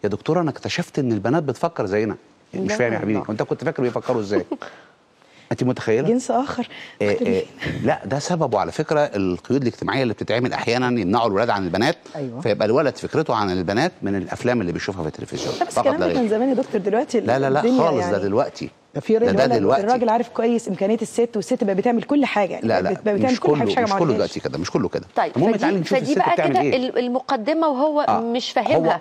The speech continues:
Speaker 1: هو، هو، آه، هو
Speaker 2: آه،
Speaker 1: إما
Speaker 2: هو
Speaker 1: إنه عمل
Speaker 2: واخد
Speaker 1: ده
Speaker 2: منها بس شق أو جانب، آه، الآخر.
Speaker 1: أو،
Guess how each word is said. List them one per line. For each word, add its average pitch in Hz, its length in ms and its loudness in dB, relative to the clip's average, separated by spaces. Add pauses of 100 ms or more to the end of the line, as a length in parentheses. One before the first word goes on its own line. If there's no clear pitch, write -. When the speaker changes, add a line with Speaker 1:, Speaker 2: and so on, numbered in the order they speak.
Speaker 1:
هو، 127 120 0
هو، 123 100 4
آه، 92 240 0
هو 139 160 2
Speaker 2:
آه، - 40 -6
Speaker 1:
إما - 200 2
Speaker 2:
هو - 80 4
Speaker 1:
إنه - 80 4
عمل - 100 2
Speaker 2:
واخد 285 120 2
Speaker 1:
ده 185 120 2
Speaker 2:
منها 294 260 0
بس 269 160 0 (200)
شق - 380 0
أو 226 100 0
جانب، 254 280 0
آه، - 200 2 (160)
الآخر. 175 200 4
Speaker 1:
أو، 180 200 2